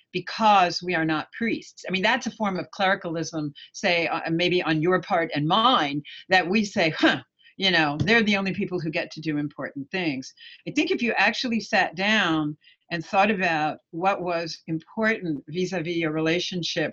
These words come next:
with God, your relationship with a parish, your Catholic education, et cetera,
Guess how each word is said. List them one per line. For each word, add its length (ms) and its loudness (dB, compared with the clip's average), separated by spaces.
with 260 -2
God, 460 4
your 460 4
relationship 880 -2
with 140 -2
a 80 -12
parish, 560 -2
your 300 4
Catholic 520 0
education, 720 -4
et 140 -8
cetera, 400 0